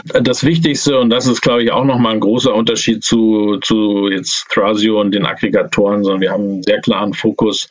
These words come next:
auf, ähm, nachhaltige Konsumgüter und Konsumgüter auch im Non-Food-Bereich. Also kein Food and Beverage, sondern wirklich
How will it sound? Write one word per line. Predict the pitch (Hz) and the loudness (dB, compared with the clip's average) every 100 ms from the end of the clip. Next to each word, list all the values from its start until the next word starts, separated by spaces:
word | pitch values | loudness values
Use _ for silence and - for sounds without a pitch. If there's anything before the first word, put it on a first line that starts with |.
| _ _ _ _ _ | _ _ _ _ _
auf, | 98 98 101 - - - - - | 0 2 0 -6 -12 -20 -8 -4
ähm, | 95 87 87 90 | -2 -2 -2 -2
nachhaltige | 92 113 120 104 - 101 - | -2 0 0 -2 -2 -2 -2
Konsumgüter | 104 92 101 123 113 113 110 113 110 110 | -2 -2 2 2 2 0 0 0 0 0
und | 104 101 | -2 -2
Konsumgüter | - 98 107 107 107 - | -2 0 0 0 0 0
auch | 90 87 | 0 -2
im | 95 | -2
Non-Food-Bereich. | 92 107 - - - 87 80 82 82 | 0 0 0 -2 0 -2 0 -2 -2
Also | 85 85 | -2 -4
kein | 104 104 107 101 | -2 -2 0 -2
Food | - 113 113 | -2 -2 0
and | 101 | 0
Beverage, | 107 113 120 110 - | 2 2 0 -2 -2
sondern | 98 95 95 | 0 0 -2
wirklich | 104 214 202 165 | 0 0 -2 -6